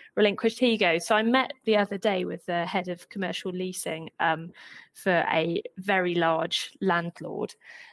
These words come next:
and he gave me this stat that twenty-five million square foot of commercial office space has been relinquished in the last eighteen months.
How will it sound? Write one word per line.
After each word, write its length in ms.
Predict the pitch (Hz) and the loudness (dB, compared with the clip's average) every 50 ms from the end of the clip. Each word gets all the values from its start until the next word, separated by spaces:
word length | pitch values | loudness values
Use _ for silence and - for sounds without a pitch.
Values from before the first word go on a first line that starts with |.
| _ - - | _ -2 0
and 200 | 185 180 180 - | 0 2 2 0
he 460 | - - - 247 240 240 226 214 202 | -2 0 2 4 6 6 6 4 4
gave 380 | - 233 214 214 208 208 - | 4 4 4 6 6 4 4
me 180 | 208 196 190 185 | 0 -2 -2 -2
this 180 | 180 185 180 - | -2 -4 -2 0
stat 320 | - - - 190 175 - | 0 0 2 0 0 0
that 200 | - - - _ | -4 -6 -8 _
twenty-five 880 | - - - 226 226 226 - - 226 - - - 233 214 202 208 202 - | -12 -6 -4 -4 -4 -4 -4 -6 -8 -6 -2 0 0 2 2 0 0 0
million 460 | 208 208 208 196 196 185 175 175 175 | 0 0 0 0 0 -2 -4 -6 -6
square 440 | 170 - - - 208 190 180 175 175 | -8 -8 -6 -4 -4 -2 -2 -2 -4
foot 460 | - - - 190 175 - - - - - _ _ _ | -4 -4 -2 0 0 -2 -2 -8 -16 -16 _ _ _
of 160 | - 180 - | -10 -10 -10
commercial 460 | - - 208 196 185 180 - - - 185 | -8 -6 -4 -2 -2 -2 -2 -4 -4 -4
office 240 | 185 - - 190 | -4 -6 -8 -10
space 560 | - - - - 175 156 170 - - - - - _ _ _ _ _ - | -10 -8 -4 -2 -2 -2 -4 -4 -8 -10 -10 -12 _ _ _ _ _ -6
has 120 | 185 180 - | -6 -6 -4
been 180 | - 180 175 | -6 -6 -2
relinquished 640 | 175 175 175 175 185 - - - 185 - - - - | 0 0 0 0 -2 -4 -6 -8 -6 -6 -6 -6 -6
in 80 | 190 180 | -6 -4
the 80 | 180 | -2
last 300 | 175 175 165 170 - - | -2 -2 -2 -2 -4 -4
eighteen 420 | 160 170 180 - - - 180 175 175 | -4 -4 -4 -6 -6 -8 -6 -6 -4
months. 480 | 175 170 156 - - - - - - | -4 -6 -6 -8 -12 -16 -16 -16 -16